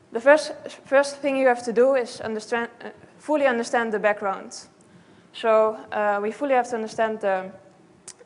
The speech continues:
uh, nonlinearities induced by grav-, gravity. And this, uh, has been done, uh,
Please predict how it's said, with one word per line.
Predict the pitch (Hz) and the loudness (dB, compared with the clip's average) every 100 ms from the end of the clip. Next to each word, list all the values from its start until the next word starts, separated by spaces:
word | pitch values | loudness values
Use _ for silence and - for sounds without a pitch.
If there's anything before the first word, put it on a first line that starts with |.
| - | -6
uh, | 208 202 190 190 | -2 0 0 -2
nonlinearities | 202 233 254 233 233 247 247 240 | 0 2 2 2 2 2 2 -2
induced | 233 208 214 214 - | -4 -4 -4 -4 -4
by | 190 190 190 | -4 -4 -4
grav-, | 220 208 - - | -6 -6 -8 -14
gravity. | - 196 190 202 190 - _ _ _ _ _ _ - | -6 -4 -6 -14 -18 -18 _ _ _ _ _ _ -8
And | 247 240 233 | -4 -2 0
this, | 262 - - | 0 -2 -10
uh, | - | -2
has | 226 226 233 | 0 0 0
been | 233 233 | -2 0
done, | 220 220 240 - - | 0 0 -6 -14 -16
uh, | 214 196 190 | -12 -8 -10